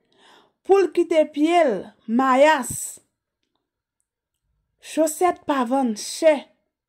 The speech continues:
Douzèn nan vann douz dola pou dipèfèk al achte yon jèn gason, tankou dipèfèk. Kounye a, pou pèp la ap rele l vòlè perik.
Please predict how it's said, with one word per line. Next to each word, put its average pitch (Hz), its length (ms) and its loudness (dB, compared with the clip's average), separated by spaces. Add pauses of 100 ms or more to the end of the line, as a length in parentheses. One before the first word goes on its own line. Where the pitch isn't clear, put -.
(420)
Douzèn 311 800 2
nan 320 200 0
vann 247 400 2
douz 330 280 0
dola 277 400 2 (760)
pou 247 100 -6
dipèfèk 262 600 -4
al 220 200 -8
achte 196 460 -8 (1200)
yon 220 240 0
jèn 339 260 0
gason, 269 340 -4
tankou 240 260 -6
dipèfèk. 220 640 -6
Kounye 202 320 -6
a, 240 140 -8 (600)
pou 262 200 -6
pèp 311 300 -2
la 269 180 -2
ap 254 260 -8
rele 240 360 0
l 214 60 -8
vòlè 220 360 -4
perik. 214 560 -6